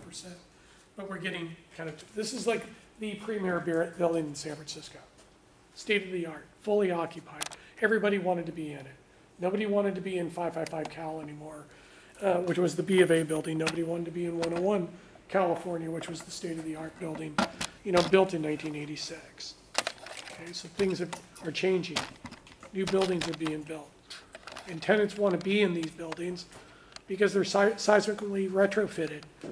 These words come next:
They're Class A office buildings. Uh, state of the art, the best product ever built. And if you're Salesforce or C B R E, which they're located in that building,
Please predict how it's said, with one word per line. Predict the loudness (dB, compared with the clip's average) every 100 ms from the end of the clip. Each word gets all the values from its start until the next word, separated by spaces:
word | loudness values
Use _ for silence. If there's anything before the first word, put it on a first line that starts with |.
| -12 -16 -10
They're | -8
Class | 6 10 10 8
A | 4 8
office | 8 8 0
buildings. | -8 -14 -16 -20 -20 -20 -20 -20 -20 -20 -20 -20 -12
Uh, | -10
state | -10 -10 -8 -8
of | -8
the | -8
art, | -8 -10 -14 -20 -20 -20 -20 -18
the | -14
best | -8 -8 -8 -12
product | -10 -10 -12
ever | -14 -16
built. | -16 -18 -20 -20 _ _ _ -20 _ _ -20
And | -20 -20
if | -16
you're | -10 -10 -10 -14 -20 -20 -20 -20
Salesforce | -8 -6 -6 -8 -12 -12 -10 -8 -10 -12
or | -18 -20
C | -18 -16 -12
B | -12 -8
R | -8 -8 -10
E, | -10 -12
which | -14 -16 -16
they're | -12
located | -10 -10 -12 -18 -20
in | -20
that | -20 -20 -20
building, | -20 -20